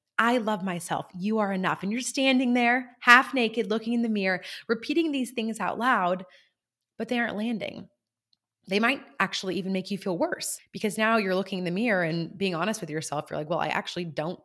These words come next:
love myself. I actually don't love my body. I don't feel very worthy today." And now, thanks to the fact that I said all those things out loud, I also <laughs> feel like a liar, right? It just, it doesn't,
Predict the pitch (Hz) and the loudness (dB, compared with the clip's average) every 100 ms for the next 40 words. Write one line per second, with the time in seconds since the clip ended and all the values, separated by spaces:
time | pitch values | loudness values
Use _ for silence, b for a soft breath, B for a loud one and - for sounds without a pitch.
0 | - 147 - - 156 - - - 165 - | -8 -8 -8 -10 -8 -6 -8 -4 -4 -4
1 | 180 165 190 208 156 147 151 143 - 151 | -2 2 2 2 -2 -2 -4 -4 -2 -2
2 | 170 170 147 165 214 - - 160 151 151 | -2 -4 0 2 2 0 -2 -2 0 0
3 | 143 156 160 151 147 - 156 151 B B | 0 2 2 0 -4 -2 -2 -2 B B
4 | 202 202 311 453 170 180 320 B B - | 0 6 6 6 6 4 2 B B -2
5 | 240 - 208 196 196 - 180 - 175 185 | 0 -2 -6 -2 -4 -2 -4 0 2 2
6 | 269 190 160 - 165 156 143 - 226 214 | 4 2 2 -2 -2 0 -2 2 4 4
7 | 240 254 302 320 - 339 - - 151 175 | 2 0 -2 0 0 0 -2 -8 -6 -4
8 | 175 170 - 165 160 151 135 58 - - | -4 -4 -8 -6 -6 -4 -2 -2 -4 -6
9 | b b b b b _ _ _ _ _ | b b b b b _ _ _ _ _
10 | - 214 175 247 254 - 247 247 | -10 -4 -2 -2 -4 -4 -2 -2